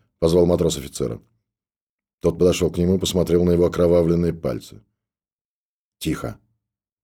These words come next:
приказал офицер. Все замерли, прислушиваясь.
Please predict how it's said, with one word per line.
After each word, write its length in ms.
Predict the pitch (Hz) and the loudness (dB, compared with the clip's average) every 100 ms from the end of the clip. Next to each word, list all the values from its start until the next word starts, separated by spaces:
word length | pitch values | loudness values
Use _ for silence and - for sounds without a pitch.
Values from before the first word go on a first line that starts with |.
| _ _ _ _ - | _ _ _ _ -8
приказал 400 | 69 69 69 69 | -4 -2 -2 -2
офицер. 440 | 67 58 62 53 _ _ _ _ _ _ _ _ _ _ _ _ _ _ _ _ | -6 -14 -16 -16 _ _ _ _ _ _ _ _ _ _ _ _ _ _ _ _
Все 160 | - 85 | -2 2
замерли, 560 | 85 90 90 85 87 87 - | 4 2 2 -2 -8 -12 -10
прислушиваясь. 840 | 76 - 71 64 60 57 55 | -8 -6 -6 -6 -8 -10 -12